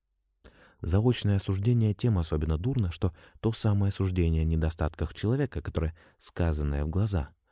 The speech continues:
могло бы быть полезно ему, скрывается от того, кому оно может быть нужно, и сообщается тем, кому оно вредно, возбуждая дурное чувство к осуждаемому.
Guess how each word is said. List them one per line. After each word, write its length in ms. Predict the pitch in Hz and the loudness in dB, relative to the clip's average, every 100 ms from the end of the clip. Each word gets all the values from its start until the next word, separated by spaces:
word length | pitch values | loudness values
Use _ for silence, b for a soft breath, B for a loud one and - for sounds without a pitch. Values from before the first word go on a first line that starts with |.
| b | b
могло 340 | - 85 92 101 | 0 2 4 2
бы 140 | 95 | 2
быть 200 | 87 90 | 0 0
полезно 380 | - 87 90 87 | 0 2 2 2
ему, 400 | 85 95 92 78 _ | 2 2 0 -4 _
скрывается 640 | - - 87 80 76 - | -12 -2 0 2 0 -4
от 140 | 76 - | -8 -2
того, 300 | 85 117 113 B B - | 0 0 -2 B B -4
кому 300 | 104 120 117 | 2 4 4
оно 160 | 113 | 4
может 240 | 110 107 98 | 2 2 0
быть 220 | 101 - | -2 0
нужно, 420 | 113 104 73 71 _ _ | 2 2 -2 -8 _ _
и 80 | - | -12
сообщается 640 | - 80 78 82 76 - | -4 -4 -2 -2 -2 -4
тем, 280 | 78 101 104 - _ | -4 -2 -2 -4 _
кому 320 | - 135 113 | -4 0 2
оно 120 | 82 73 | 2 0
вредно, 400 | 76 69 69 - _ _ - | -2 -4 -8 -14 _ _ -4
возбуждая 480 | 76 78 76 71 | -2 0 0 0
дурное 400 | 69 73 87 123 | -2 0 2 2
чувство 400 | 92 73 - 71 - - | 0 -4 -8 -10 -12 -14
к 80 | 69 | -8
осуждаемому. 680 | 80 69 69 65 65 67 | -4 -2 -2 -4 -6 -10